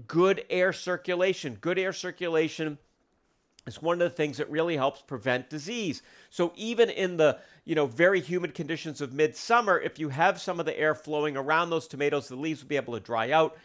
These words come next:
They will not be as susceptible to disease. Take off those lower leaves. So with my determinate tomatoes, I like to take off generally about the lower eight to twelve inches of leaves,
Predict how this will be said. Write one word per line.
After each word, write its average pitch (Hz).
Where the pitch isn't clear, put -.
They 127
will 123
not 151
be 156
as 131
susceptible 120
to 123
disease. 123
Take 269
off 214
those 143
lower 165
leaves. 151
So 165
with 208
my 208
determinate 196
tomatoes, 202
I 165
like 180
to 175
take 175
off 165
generally 180
about 156
the 147
lower 160
eight 175
to 151
twelve 185
inches 185
of 175
leaves, 196